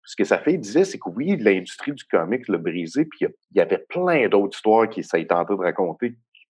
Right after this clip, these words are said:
qu'il fera pas. Mais c'est pas un trou de cul,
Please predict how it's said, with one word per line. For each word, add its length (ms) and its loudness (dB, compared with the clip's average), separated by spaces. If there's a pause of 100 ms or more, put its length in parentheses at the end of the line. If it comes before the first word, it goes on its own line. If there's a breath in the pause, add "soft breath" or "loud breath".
(300)
qu'il 160 -12
fera 200 0
pas. 320 -6 (720 soft breath)
Mais 360 4
c'est 280 -8
pas 160 0
un 60 0
trou 180 -8
de 80 -12
cul, 240 -12